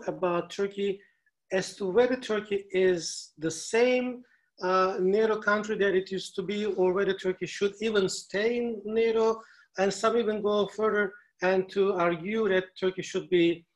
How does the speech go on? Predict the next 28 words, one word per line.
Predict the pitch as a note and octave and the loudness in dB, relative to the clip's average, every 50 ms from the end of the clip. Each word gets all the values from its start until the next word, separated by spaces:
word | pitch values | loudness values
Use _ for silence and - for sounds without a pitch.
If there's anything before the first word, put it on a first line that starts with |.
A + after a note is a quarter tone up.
| _ _ _ _ _ - | _ _ _ _ _ -4
uh, | F3 E3+ F3 E3+ E3+ F3 | -2 0 0 0 0 0
allow | F3 F3+ F#3 G3 | 0 2 2 2
me | F#3 F#3 | 2 0
to | - - F3+ | 0 -2 -4
say | - - F#3+ F3+ | -2 0 2 4
that, | E3+ E3+ E3 E3 - | 4 4 2 0 -2
I'm | - D3+ D#3 C#3 | -2 -4 -4 -4
sorry | - - F#3 F3 - | -2 -2 -2 -2 -2
to | - | -4
say | - - E3+ | -6 -4 -2
that, | D#3 D#3 D#3 - - _ _ _ _ _ - | 0 0 -2 -2 -8 _ _ _ _ _ -8
should | - G3+ F3+ | -6 -4 -4
be | D3+ - | -4 -6
kicked | - E3+ D#3+ - - | -10 -12 -14 -8 -4
out | D#3+ E3+ E3+ | -2 0 0
of | D#3 D3+ - - | -2 -2 -2 -2
nato, | D#3+ D#3+ D#3+ | 0 0 2
as | E3+ F3 E3 E3 | 0 0 2 2
if | G3 F3+ - - - _ _ _ _ _ _ _ _ _ _ _ _ - - _ _ _ | 2 2 2 -2 -12 _ _ _ _ _ _ _ _ _ _ _ _ -18 -18 _ _ _
something | - - - F#3 F3 E3 E3+ F3+ E3 | -12 -4 -2 0 0 0 0 0 0
like | D#3+ D#3 D#3 - | 0 0 -2 -2
that | F3 D#3 D3 | -4 -4 -2
would | D#3 D#3 C3+ | -4 -4 -4
be | C#3+ | -6
possible. | C#3+ - - E3 D#3+ D#3+ D#3 - E3 C3 - - - _ _ - - - - - | -8 -8 -10 -8 -8 -8 -8 -8 -10 -10 -10 -14 -20 _ _ -20 -20 -20 -20 -10
So | - - G#3+ | -6 -4 2
therefore, | F3 A3 A#3+ C4+ C4 - G3+ G3 F#3+ - - - - - - - - | 6 6 6 6 4 4 4 2 2 2 -2 -8 -18 -20 -20 -8 0
uh, | F#3 F#3 F#3 F3+ | 4 6 6 6